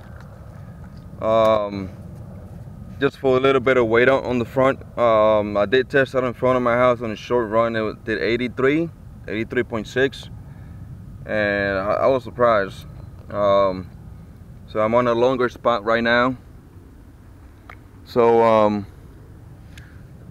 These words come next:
let me get out of the way 'cause there's a car coming. <laughs> There's always something.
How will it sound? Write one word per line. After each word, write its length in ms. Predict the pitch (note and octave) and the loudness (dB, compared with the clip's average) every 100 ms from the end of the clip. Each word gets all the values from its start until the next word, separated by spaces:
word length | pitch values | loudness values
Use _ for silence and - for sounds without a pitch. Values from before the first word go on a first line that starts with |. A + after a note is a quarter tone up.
| - - | -18 -14
let 140 | F3+ | -10
me 80 | E3+ | -6
get 160 | D3 C#3+ | -2 2
out 160 | C3+ | 4
of 100 | C3 | 4
the 80 | A#2+ | 4
way 240 | A2+ A#2 G#2+ | 4 4 2
'cause 220 | - G#2 | -4 -2
there's 220 | A2 A2 | 0 0
a 40 | G#2 | -2
car 260 | A2+ A#2 | 2 2
coming. 440 | B2 C3 C3+ C3+ B2+ | 4 2 4 2 -2
<laughs> 1900 | - C#5 C5+ - C5 - - - - - - - - - - - - - - | -6 -4 -2 0 0 0 2 2 0 0 -4 -4 -8 -20 -20 -20 -20 -14 0
There's 240 | C3+ C#3 | 2 4
always 520 | D#3 D#3 D3+ D3 C#3 | 4 4 4 4 2
something. 540 | - D3 C#3 B2+ G#2+ | 2 2 2 0 -2